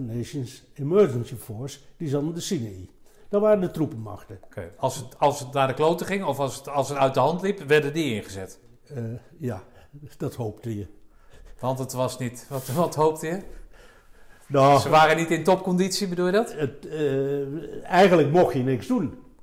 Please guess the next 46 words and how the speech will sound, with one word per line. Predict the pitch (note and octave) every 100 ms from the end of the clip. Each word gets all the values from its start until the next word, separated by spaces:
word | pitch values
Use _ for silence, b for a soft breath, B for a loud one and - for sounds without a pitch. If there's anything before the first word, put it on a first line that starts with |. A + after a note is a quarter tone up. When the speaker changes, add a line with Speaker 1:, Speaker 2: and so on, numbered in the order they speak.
| -
Speaker 1:
Dat | D#3+
is | D3
net | F#3+
hetzelfde | A3 G#3+ D#3 D3
als | C3+
bij | C#3 D#3+
Unifor | A#3 A#3 A2
Speaker 2:
Ja, | G#2
oké. | C3
Speaker 1:
later. | B2 A#2+ E3 - B B
Je |
mocht | F3+ B2
niks | A#2+ B2
doen. | G3+ F3+ - b b b b b b _ - -
En, | - D3 C3+ A#2+ C#3
eh, | C#3+ - D3+ B2+
ik, | B2
daar | B2+
gaat | - C3+ B2
van | C3
een | A#2+
Afrikaans | C3 A2 A#2+ - D3 F#3
bataljon, | B2 B2+ A2 G#2+ A#2 D3+
en | C3 A#2 A2+ A2+ A2
je | A#2
mag | C#3 C3
dat | A#2
niet | A#2 A2
hardop | A2 B2+ -
zeggen, | - E3 A#2 C3 - b b b b
maar | - D#2
gaat | - G2+ F2+
geen | - G2+
enkele | A2 F#2+ A2+
schrik, | - B2+ A2 C#3 F2+
geen, | - A#2+
geen | - B2 B2
enkele | C3 B2 B2+
werking | A#2+ B2 A2+ B2+
uit. | C3+ C3+
Die | A2
zitten | G#2 A2+ -
's |
nachts | B2 A#2 D3
ook | C3+ B2+
binnen. | C#3 A#2